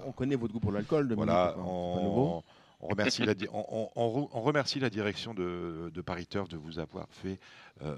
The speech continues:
Speaker 2: revenir, parce que vous avez vu, les, sur les réseaux sociaux, euh, on en voulait, hein, du, euh, du Cédric Philippe, hein. Je sais pas
Speaker 1: Bon,
Speaker 2: ce que vous
Speaker 1: euh,
Speaker 2: leur avez
Speaker 1: je,
Speaker 2: fait,
Speaker 1: je sais,
Speaker 2: mais,
Speaker 1: je sais
Speaker 2: euh,
Speaker 1: pas si ça a raison ou à tort, mais oui, c'était,
Speaker 2: Non, mais
Speaker 1: je
Speaker 2: vous
Speaker 1: pense
Speaker 2: a-
Speaker 1: que c'était un, un quiproquo, euh, désormais oublié.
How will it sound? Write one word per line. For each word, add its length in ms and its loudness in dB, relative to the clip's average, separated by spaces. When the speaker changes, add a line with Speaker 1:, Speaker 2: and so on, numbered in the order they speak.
Speaker 2:
revenir, 580 0
parce 120 -14
que 60 -4
vous 120 0
avez 100 2
vu, 180 -2
les, 240 -6
sur 180 -6
les 80 0
réseaux 200 -4
sociaux, 480 0
euh, 340 -2
on 120 -8
en 80 -4
voulait, 320 0
hein, 280 -6
du, 220 -10
euh, 100 -6
du 80 -8
Cédric 300 -8
Philippe, 300 -12
hein. 80 -8
Je 100 0
sais 60 4
pas 80 8
Speaker 1:
Bon, 80 10
Speaker 2:
ce 60 0
que 60 2
vous 100 2
Speaker 1:
euh, 20 2
Speaker 2:
leur 180 6
avez 140 6
Speaker 1:
je, 60 4
Speaker 2:
fait, 200 4
Speaker 1:
je 40 4
sais, 60 2
Speaker 2:
mais, 140 4
Speaker 1:
je 60 2
sais 320 0
Speaker 2:
euh, 0 -
Speaker 1:
pas 160 -2
si 80 -8
ça 80 -6
a 20 -2
raison 280 -2
ou 40 2
à 60 0
tort, 200 2
mais 120 4
oui, 200 12
c'était, 280 0
Speaker 2:
Non, 160 12
mais 80 10
Speaker 1:
je 60 12
Speaker 2:
vous 80 12
Speaker 1:
pense 80 12
Speaker 2:
a- 40 10
Speaker 1:
que 60 0
c'était 300 10
un, 60 4
un 100 10
quiproquo, 640 12
euh, 40 12
désormais 260 10
oublié. 220 6